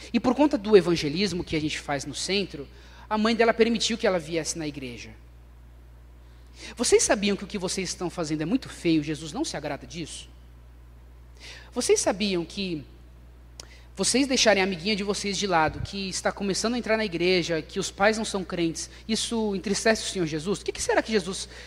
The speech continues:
ele, ele acharia dessa atitude de vocês?" E elas disseram assim: "Tio, a gente vai pedir perdão e vai brincar com ela." E foi brincar com ela. Pediu perdão pra ela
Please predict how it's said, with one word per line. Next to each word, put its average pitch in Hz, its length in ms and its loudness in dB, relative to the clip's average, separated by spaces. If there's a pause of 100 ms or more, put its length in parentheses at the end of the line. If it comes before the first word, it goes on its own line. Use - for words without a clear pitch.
(100)
ele, 190 300 6
ele 196 180 8
acharia 175 420 2
dessa 175 200 -2
atitude 156 420 -4
de 170 80 -4
vocês?" 156 720 -4 (580)
E 185 120 0
elas 175 160 2
disseram 170 340 2
assim: 131 340 -6 (540)
"Tio, 220 320 6 (1000)
a 180 100 4
gente 254 160 6
vai 262 120 10
pedir 247 200 4
perdão 233 280 10
e 247 40 8
vai 254 100 8
brincar 247 240 8
com 233 160 2
ela." 139 380 4 (800)
E 233 60 -8
foi 220 160 0
brincar 185 280 -6
com 160 160 -8
ela. 113 160 -10 (280)
Pediu 156 220 -8
perdão 151 300 -6
pra 127 160 -12
ela 170 300 -6